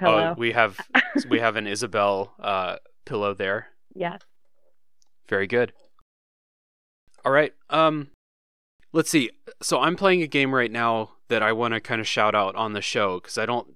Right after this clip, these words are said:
Speaker 2: know if it's ever gonna turn into an episode on the show, but it's called Dusk. And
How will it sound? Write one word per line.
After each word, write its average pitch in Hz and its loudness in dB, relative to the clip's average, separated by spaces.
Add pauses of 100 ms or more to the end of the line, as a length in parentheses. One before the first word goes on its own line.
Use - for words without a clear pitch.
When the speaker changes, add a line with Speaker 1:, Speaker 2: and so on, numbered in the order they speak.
(120)
Speaker 2:
know 113 -2
if 113 -4
it's 117 -6
ever 104 -2
gonna 101 -4
turn 110 -4
into 104 -6
an 95 -4
episode 98 -4
on 95 -4
the 95 -8
show, 95 -2
but 101 -8
it's 101 -6
called 104 -6
Dusk. - -2 (460)
And 98 -4